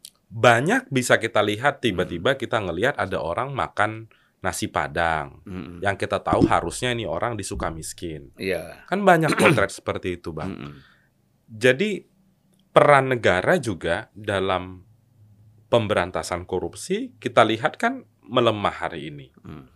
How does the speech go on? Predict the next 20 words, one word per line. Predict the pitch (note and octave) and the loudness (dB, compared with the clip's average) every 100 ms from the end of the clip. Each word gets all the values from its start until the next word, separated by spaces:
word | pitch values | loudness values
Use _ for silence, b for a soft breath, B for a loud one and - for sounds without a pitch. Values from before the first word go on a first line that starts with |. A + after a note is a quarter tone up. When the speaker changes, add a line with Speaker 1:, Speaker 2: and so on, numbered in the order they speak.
| b b b b b | b b b b b
Speaker 1:
Sementara | - C#3 B2+ A#2+ A2 F3 | -2 0 2 2 4 4
di | F#3 | 4
satu | D3+ B2+ A#2+ | 2 0 0
sisi | G#2 F#2 - F#3+ A#3+ B3+ _ _ _ b b b | -2 -4 -4 -6 -6 -12 _ _ _ b b b
tidak | E3+ C3 G2+ | 6 8 8
ada | B2+ F3 | 8 4
perbaikan | F3+ C#3 B2+ B2+ D#3 | 4 4 2 2 -2
aspek | D3 - - D3+ | -4 -4 -6 -4
politiknya. | - D#3 D#3 E3+ F3 - F#2 C#2 A#1 _ _ _ _ _ _ _ _ _ _ | 2 2 2 -2 -4 -8 -6 -6 -12 _ _ _ _ _ _ _ _ _ _
Gelontorkan | G#2+ A#2+ C3 C3 C3 C#3 C3+ C3+ B2+ - | -2 4 6 4 4 2 2 0 0 0
anggaran | B2 A#2 A2+ A#2 A#2+ A#2 A2 G#2+ _ - | -4 0 2 4 2 0 -6 -18 _ -2
atau | A#2 C3 | 0 0
gelontorkan | G#2+ A2+ A2+ B2 B2 A#2+ A2+ | 2 2 2 0 0 0 0
uang | A2 G#2+ | -2 -2
puluhan | - F#2+ F#2+ F#2 | -2 -2 0 0
miliar, | G2 A#2 A2+ E2 E2 | 0 -2 0 -2 -2
praktik | - G#2+ - - _ | 2 2 0 -14 _
cukong | - G#2+ - A2+ G2+ | -4 -4 2 2 2
semakin | G2 G#2+ F#2+ F2+ G2+ F2+ | -4 -4 -2 -2 -6 -2
banyak, | G#2+ A#2 F#2+ | -2 -2 -4